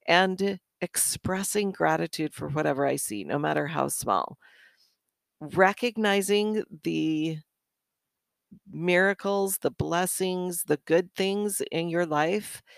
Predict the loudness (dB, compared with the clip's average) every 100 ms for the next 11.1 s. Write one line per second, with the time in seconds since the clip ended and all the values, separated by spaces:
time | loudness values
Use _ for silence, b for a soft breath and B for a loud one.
0 | b b b 0 0 -2 -4 0 0 0
1 | 0 0 2 2 0 -2 -8 _ _ _
2 | _ -4 -4 0 0 0 0 0 0 -2
3 | -2 0 0 0 -4 -6 -6 -4 -4 -4
4 | -4 -4 -8 -4 -4 -2 -2 -2 -6 -4
5 | 0 0 -2 -2 -2 -2 -4 -6 -8 -6
6 | -6 -6 -14 b b b b b _ _
7 | 4 6 6 4 0 -2 -2 -8 _ _
8 | _ _ _ -8 -2 2 4 2 0 -4
9 | -8 -8 -6 0 2 0 -4 -20 _ _
10 | _ _ _ -8 -2 0 0 -2 -2 -2